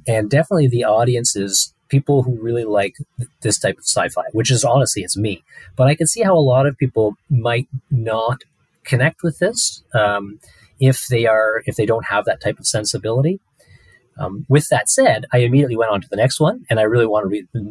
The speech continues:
do the third one as well. So I ha-, I had a blast listening to these, and I also listened to them. I love Ray Porter; he's such a great narrator.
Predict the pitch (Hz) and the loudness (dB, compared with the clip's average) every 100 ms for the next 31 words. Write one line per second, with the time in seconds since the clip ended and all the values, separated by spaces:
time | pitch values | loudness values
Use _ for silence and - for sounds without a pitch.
0 | - 104 90 80 117 98 92 90 95 - | -6 -4 -4 0 0 0 -6 -6 -6 -4
1 | 110 117 127 120 104 113 107 90 92 92 | 0 2 2 0 -4 -4 -6 -6 -6 -4
2 | 95 - 104 92 - 92 - 85 117 113 | -6 -6 -6 -6 -6 -14 -18 -8 -2 0
3 | 120 113 110 - 95 92 92 - 87 - | 2 2 2 -2 -4 -4 -6 -14 -14 -14
4 | _ _ 107 104 98 90 - 98 - 90 | _ _ -2 2 2 0 -4 -4 -4 -8
5 | 85 101 - 92 - - 85 85 78 - | -8 -8 -6 -6 -10 -14 -16 -16 -20 -20
6 | - - | -20 -20